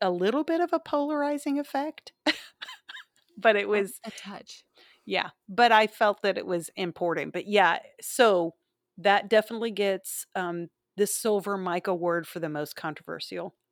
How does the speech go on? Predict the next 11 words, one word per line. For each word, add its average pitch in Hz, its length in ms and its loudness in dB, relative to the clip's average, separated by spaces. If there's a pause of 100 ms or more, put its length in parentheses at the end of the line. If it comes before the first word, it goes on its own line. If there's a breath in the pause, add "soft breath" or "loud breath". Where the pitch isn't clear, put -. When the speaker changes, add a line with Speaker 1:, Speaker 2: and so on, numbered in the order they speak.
(1080)
Speaker 2:
Yeah, - 240 -14 (240)
for - 140 -6
Speaker 1:
All 202 60 4
right. 143 200 0
Speaker 2:
sure. - 340 -20 (220)
Speaker 1:
And 196 180 0
we 208 120 -2
have, 175 760 -4 (180)
um, 156 380 -8 (420)
two 254 720 -4 (340)
more 180 680 0